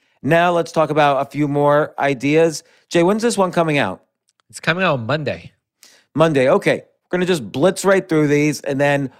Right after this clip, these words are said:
Speaker 1: oh, by the way, on Friday, also on Side Hustle Fridays, when I was talking about ads, we also discussed an entire business model where you could make money off of the ad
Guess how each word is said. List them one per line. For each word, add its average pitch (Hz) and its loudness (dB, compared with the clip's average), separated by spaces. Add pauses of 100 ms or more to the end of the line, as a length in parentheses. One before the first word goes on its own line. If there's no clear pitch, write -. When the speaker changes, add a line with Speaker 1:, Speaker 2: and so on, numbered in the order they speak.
(100)
Speaker 1:
oh, 151 4
by - 2
the 196 2
way, 175 4
on 143 2
Friday, 165 2
also 180 0
on 127 -4
Side 127 -2
Hustle 127 -4
Fridays, 123 -2 (680)
when 135 0
I 131 0
was 135 -4
talking 147 -2
about 127 0 (360)
ads, 147 2
we 131 -6
also 143 0
discussed 131 -4
an 135 -6
entire 143 0
business 139 -6
model 117 -2 (360)
where 120 -2
you 135 -2
could 135 -4
make 151 2
money 135 0 (300)
off 131 0
of 123 -2 (100)
the 120 -2 (100)
ad 147 0